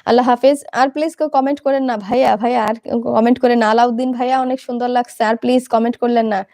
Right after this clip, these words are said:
খৈবুর ভাইয়া, মজা করেছেন, সমস্যা নেই খৈবুর ভাইয়া, আসলে প্রবলেম হতে পারে, it, it's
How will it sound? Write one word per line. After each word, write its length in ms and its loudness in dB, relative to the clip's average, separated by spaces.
খৈবুর 260 0
ভাইয়া, 180 4
মজা 260 2
করেছেন, 300 -2
সমস্যা 380 -2
নেই 120 -2
খৈবুর 240 -2
ভাইয়া, 300 2
আসলে 260 2
প্রবলেম 500 0
হতে 200 0
পারে, 240 2
it, 160 -6
it's 160 -6